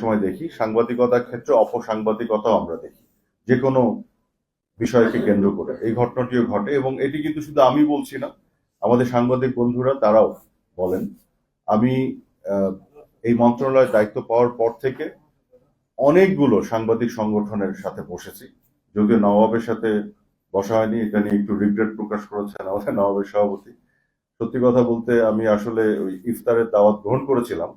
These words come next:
কিন্তু এটা বাস্তবায়ন করতে পারি নাই, কারণ কতগুলো, আহ, রাষ্ট্রীয় দায়িত্ব ঘাড়ে এসে পড়লো, দেশের বাইরেও যেতে হয়েছিল। তবে আপনি জেনে খুশি হবেন যে আমি এটা মিস করলেও রাষ্ট্রীয় দায়িত্ব পালনের অংশ হিসেবে বেশ কিছু কাজ করে এসেছি। এগুলো আজকে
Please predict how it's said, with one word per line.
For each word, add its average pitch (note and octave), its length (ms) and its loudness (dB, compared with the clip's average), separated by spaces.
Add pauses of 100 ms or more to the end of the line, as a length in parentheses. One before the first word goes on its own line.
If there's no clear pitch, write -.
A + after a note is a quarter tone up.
(120)
কিন্তু G#2 180 -10 (100)
এটা G#2 140 0 (120)
বাস্তবায়ন A2+ 540 -2
করতে A2 240 -10
পারি A2 220 0
নাই, F2+ 120 -10 (580)
কারণ G2 180 0 (120)
কতগুলো, A2 420 0 (720)
আহ, F2+ 260 -2 (140)
রাষ্ট্রীয় G2+ 400 0
দায়িত্ব G#2 240 4 (120)
ঘাড়ে G2+ 240 2
এসে G#2+ 200 -2
পড়লো, G2+ 200 0 (120)
দেশের F#2 280 -6
বাইরেও G2+ 340 -2
যেতে G2+ 200 -12
হয়েছিল। - 280 -10 (640)
তবে F#2+ 180 2
আপনি G#2 200 -4
জেনে A2 160 -2 (100)
খুশি C3 240 -8
হবেন G#2+ 200 2 (680)
যে G#2 60 0 (120)
আমি G#2+ 140 4 (100)
এটা G#2+ 220 0
মিস A#2 120 0 (120)
করলেও A#2+ 300 4 (320)
রাষ্ট্রীয় G#2+ 400 0
দায়িত্ব G#2+ 220 2 (120)
পালনের G#2+ 280 0
অংশ G#2 200 -2
হিসেবে A2 300 -4
বেশ G2+ 100 2 (100)
কিছু - 160 -14 (100)
কাজ G2 120 2 (140)
করে A2 220 0
এসেছি। - 300 -14
এগুলো G2 240 -4
আজকে - 160 -10